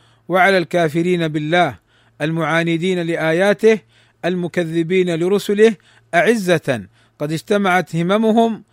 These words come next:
وعزائمهم على معاداتهم، وبذلوا جهدهم في كل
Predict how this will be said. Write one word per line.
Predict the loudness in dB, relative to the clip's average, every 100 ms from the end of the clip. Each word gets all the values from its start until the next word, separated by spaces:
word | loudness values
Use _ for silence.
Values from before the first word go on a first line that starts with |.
| _ _
وعزائمهم | -2 -2 0 0 0 0 0 0 0
على | 0 0 0
معاداتهم، | -2 0 0 2 4 4 2 0 0 -8 _ _ -10
وبذلوا | -2 0 2 2 0
جهدهم | 2 2 2 2 0 -2
في | -2 -2
كل | -2 -4 0 0 0